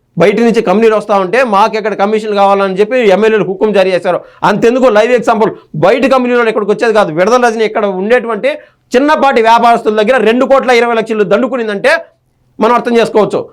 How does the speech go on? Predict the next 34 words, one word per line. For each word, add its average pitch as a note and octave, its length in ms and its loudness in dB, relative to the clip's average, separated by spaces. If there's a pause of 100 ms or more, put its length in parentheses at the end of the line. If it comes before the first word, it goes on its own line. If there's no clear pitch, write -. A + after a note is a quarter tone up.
(380)
So A#3 100 4 (420)
అభివృద్ధి A#3+ 460 2
అనేది B3+ 260 2
వీళ్ళ A3 320 2
దృష్టే G#3 640 -2
కాదు, G#3+ 540 0 (140)
కేవలం C#4+ 320 2
సంక్షేమం. G3 480 -2 (480)
ఆ G#3+ 100 4
సంక్షేమానికి C#4 720 0
అలవాటు A#3 260 2
పడిన G#3+ 200 -2
వాళ్ళు, F#3 380 0 (360)
ఒక G#3+ 160 0
ఎగ్జాంపుల్ A#3+ 640 0
రూపంలో A#3 260 0
ఒకటి G3 240 -2
చెప్తా. E3 340 -2 (220)
ఆరు A#3+ 220 2
నెలలకు C4+ 340 0
ఒక F#3 140 -2
ఐదు A#3 220 -2
వేల B3 100 -2
ఐదు G#3+ 160 -2
వందల G#3 140 -4
రూపాయలు G#3 320 -2
జగన్మోహన్ G#3+ 420 -2
రెడ్డి F#3+ 140 -2
గారు G#3+ 180 2
రైతు G#3 340 0
రుణమాఫీ G#3 400 0
కింద F#3+ 180 -2
వేస్తా F#3 300 2
ఉంటాడు. E3 460 -2